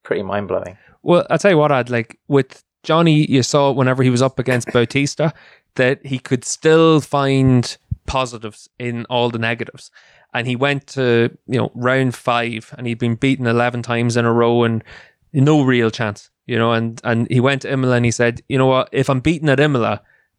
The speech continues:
Speaker 2: I then have no chance of winning the championship. This is a track where, you know, it takes time to learn it. It's a tough circuit. We know it. Kawa knows it. We've got the same bike. We have to beat him this weekend." And they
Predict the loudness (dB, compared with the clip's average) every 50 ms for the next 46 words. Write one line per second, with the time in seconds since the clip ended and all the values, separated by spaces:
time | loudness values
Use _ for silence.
0 | _ _ _ -8 -6 -6 -6 -6 -6 -4 -4 -6 -6 -6 -4 -4 -4 -4 -4 -4
1 | -4 -2 -4 -2 -4 -4 -6 -6 -6 -6 -6 -6 -4 -6 -6 -6 -6 -6 -6 -6
2 | -10 -10 -4 -4 -4 -4 -2 -6 -8 -6 -4 -4 -6 -6 -6 -8 _ -2 0 2
3 | 2 0 -2 -4 -12 -20 -20 -20 -20 _ -10 -10 -10 -6 -4 -4 -4 -4 -4 -2
4 | -2 -2 -2 -2 -2 0 0 2 2 2 2 2 0 0 2 0 -2 -2 -2 -8
5 | -10 -6 -6 -6 -6 -6 -8 -8 -6 -6 -6 -4 -4 -4 -4 -4 -8 _ -20 _
6 | _ 0 2 2 4 4 2 2 2 2 2 0 -2 -6 -12 _ _ _ _ _
7 | _ _ _ _ _ -16 -10 -4 -2 0 0 0 0 -2 0 0 0 0 0 0
8 | 0 -2 -4 -6 -6 _ -6 -6 -6 -6 -10 -10 -10 -8 -10 -8 -6 -4 -2 -2
9 | -2 -2 -4 -4 -4 -6 -6 -4 -4 -2 -2 -2 -2 -4 -4 -4 -6 -6 -6 -6
10 | -6 -6 -10 -14 _ -6 -4 -4 -4